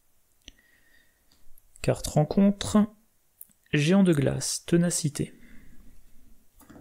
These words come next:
Il est un, trois, quatre. À mon tour, esprit adolescent. Mince, Nick Fury.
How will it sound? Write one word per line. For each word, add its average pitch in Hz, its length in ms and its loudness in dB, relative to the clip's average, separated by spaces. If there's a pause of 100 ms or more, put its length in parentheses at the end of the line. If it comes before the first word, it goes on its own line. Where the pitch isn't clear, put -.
(600)
Il 143 160 2
est - 220 0 (100)
un, - 240 0 (180)
trois, - 420 -4 (140)
quatre. - 440 -4 (2250)
À 170 100 2
mon 180 180 2
tour, - 420 -2
esprit - 360 -2
adolescent. 165 540 0 (1800)
Mince, 139 460 0
Nick 139 180 0
Fury. 123 400 -2